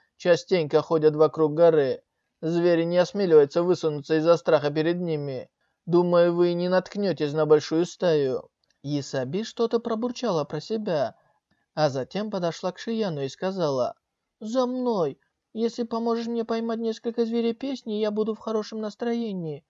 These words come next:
то будешь освобождён». Шиян поднял бровь и посмотрел на старика, однако тот лишь молча махнул рукой. Исаби двинулась вперёд, а Шиян пошёл вслед за ней. Пройдя длинный коридор, он снова увидел яркое небо.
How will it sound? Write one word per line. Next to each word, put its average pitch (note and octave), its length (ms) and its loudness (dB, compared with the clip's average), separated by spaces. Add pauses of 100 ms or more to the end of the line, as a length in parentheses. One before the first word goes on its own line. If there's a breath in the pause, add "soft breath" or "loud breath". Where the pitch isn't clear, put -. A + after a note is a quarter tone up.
(120)
то B3 160 2
будешь A3+ 360 -2
освобождён». A#3 1000 -2 (520)
Шиян E3 540 -2
поднял A3+ 360 -2
бровь A#3 400 -2
и D#3 120 -8
посмотрел C#3+ 580 -2
на C#3+ 120 -6
старика, E3 680 -6 (160)
однако C#3 500 -4
тот G3+ 300 -6
лишь A3 240 -6
молча C#3+ 400 -6
махнул C3 440 -6
рукой. D#3 600 -6 (420)
Исаби C#3+ 600 -6
двинулась D#3 560 -4
вперёд, F3+ 560 -4 (260)
а C#3 140 -2
Шиян C3+ 420 -4
пошёл C#3 380 -6
вслед B2 360 -8
за C#3+ 140 -6
ней. D3+ 460 -10 (380)
Пройдя C#3+ 340 0
длинный C#3 480 -4
коридор, C3+ 600 -4
он C#3 160 -10
снова A3+ 440 -6
увидел G3 360 0
яркое C#3 500 -4
небо. D3+ 600 -6